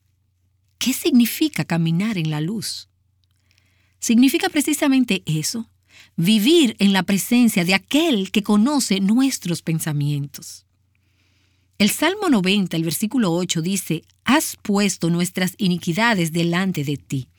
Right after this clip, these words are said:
nuestros pecados secretos a la luz de tu presencia". No existe nada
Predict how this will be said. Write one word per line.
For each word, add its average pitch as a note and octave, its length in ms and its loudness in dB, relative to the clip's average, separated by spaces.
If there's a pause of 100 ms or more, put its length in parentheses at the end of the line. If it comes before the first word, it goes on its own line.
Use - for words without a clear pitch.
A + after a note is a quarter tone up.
(260)
nuestros A3+ 440 0
pecados D4+ 440 0
secretos A3 540 0
a G3+ 100 2
la G3+ 140 2
luz A#3 360 0
de F3 100 -2
tu E3+ 120 -6
presencia". D#3 680 -6 (540)
No A3 60 2
existe D4+ 400 2
nada G3+ 480 2